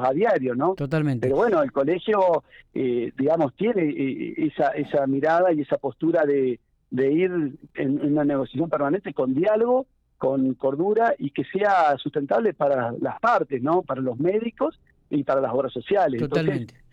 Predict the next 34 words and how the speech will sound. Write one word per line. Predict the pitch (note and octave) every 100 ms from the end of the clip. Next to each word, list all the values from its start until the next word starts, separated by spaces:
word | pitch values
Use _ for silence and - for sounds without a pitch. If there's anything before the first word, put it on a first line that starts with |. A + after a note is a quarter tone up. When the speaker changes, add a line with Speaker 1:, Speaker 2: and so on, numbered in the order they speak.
| _
Speaker 1:
eh, | - B2+ B2 B2 A#2 -
esa | F3 F3 C#3
es, | A#2+ -
el, | C3 B2 - - _ -
digamos. | C#3 C3 C#3+ -
Speaker 2:
Mar-, | F3+ E3+ F3 -
Speaker 1:
Y |
Speaker 2:
Martín | F3+ D3 G#3
Speaker 1:
yo | A3+
espero | F#3 G#3+ B3+ A#3
que | - E3
en |
estos | F3 - F3
dos | D#3 E3
meses | E3 G#3 - G#3+ F3 - _
que | E3 D#3+
Speaker 2:
Es | -
Speaker 1:
quedan | D#3 F3+ D#3+ C3
todavía, | C3 C3+ C#3+ G3 G3
bueno, | D#3 F3+ D3 B2+ A#2
que, | C3 B2
Speaker 2:
Eh | A#2+
Speaker 1:
que | -
los | B2+ A#2+
especialistas | - - C3+ D#3+ C#3+
en |
ginecología, | B2 C3 A#2+ B2 - F3+ F#3+ F3 C#3+ - - _ -
eh, | B2+ B2+ B2 - C3+ _ _ _
digamos, | C3+ C#3+ D3+ C3 - -
eh, | C3+ B2+ C3+ - _ _
vuelvan, | - D#3+ F#3 F3+ D#3+ D3+
evalúen, | C3 C3 C3 F3 F3 D#3+ D3 C#3 C3 A#2
piensen, | - F3 E3+ D3+ - C#3+
recapaciten. | B2+ C3+ B2 C3 - E3 - D#3+